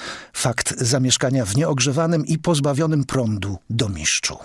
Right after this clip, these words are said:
Zimą roku tysiąc dziewięćset osiemdziesiątego pierwszego dom był już rzecz jasna ogrzany, świeciły wszystkie żarówki, a Zbigniew Nienacki i kobieta, z którą zamieszkał, nie musieli już na wyprzódki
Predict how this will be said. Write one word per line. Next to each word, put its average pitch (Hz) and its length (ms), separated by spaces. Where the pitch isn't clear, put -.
Zimą 214 360
roku 175 240
tysiąc 156 340
dziewięćset 120 540
osiemdziesiątego 110 720
pierwszego 170 600
dom 160 420
był 143 280
już 135 260
rzecz - 300
jasna 117 360
ogrzany, 120 680
świeciły 92 560
wszystkie - 380
żarówki, 170 460
a 208 120
Zbigniew 180 500
Nienacki 147 600
i 139 60
kobieta, 131 540
z - 100
którą 107 340
zamieszkał, 147 500
nie 147 120
musieli 160 420
już 95 220
na 113 140
wyprzódki 127 680